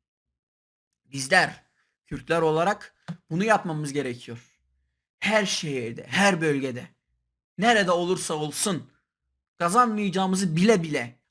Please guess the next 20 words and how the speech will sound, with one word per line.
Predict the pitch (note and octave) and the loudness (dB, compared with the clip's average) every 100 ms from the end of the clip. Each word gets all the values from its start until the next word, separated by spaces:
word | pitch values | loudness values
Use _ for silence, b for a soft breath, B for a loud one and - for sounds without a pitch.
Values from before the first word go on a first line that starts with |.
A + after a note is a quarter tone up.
| C#3 | -2
adayımızla | D3+ D#3+ F#3 F#3 E3+ D3+ | 2 2 2 0 -4 -6
çıkmamız | - C#3 C3 B2 | -8 -10 -10 -10
gerekiyor. | B2 A2+ - A2+ - _ _ _ _ _ - | -10 -10 -12 -20 -20 _ _ _ _ _ 6
Böyle | A3 A#3 G3+ | 8 8 6
bir | |
şey | F#3+ A#3 G#3+ | 6 6 6
vardır. | F#3+ E3+ E3 D#3 - - D#3 | 4 2 -4 -6 -10 -12 -8
Güçlü | D#3 D3+ F#3+ | -6 -4 -4
bir | F3 | -2
siyasi | - F#3 F3 F3 G3 | -2 0 0 0 0
anlaşma | F3+ F3 F3 G3+ | -2 -2 -2 0
yapmışsındır. | F#3+ F3+ - F#3 - F#3 E3 E3 D#3 - - - _ _ _ _ | 2 2 0 0 0 0 0 0 -2 -4 -12 -16 _ _ _ _
Ortada | D#3+ D#3+ D#3+ F3+ | -2 -2 0 0
gerçekten | E3 C#3 D#3+ D#3 D#3+ F#3+ F#3+ E3+ D#3 | -2 0 2 4 2 0 0 0 2
bir | |
şeyler | - D#3+ F3 | 2 6 4
vardır. | D#3 D#3 D#3 C#3+ D#3+ - _ _ _ _ _ | 4 2 0 -2 -6 -10 _ _ _ _ _
Bunun | E3 A#3+ B3+ | 0 2 4
için | A3 - A3 F#3+ F#3+ b b - | 4 2 2 0 -6 b b -6
gidip | F3+ G#3+ - | -4 -4 -2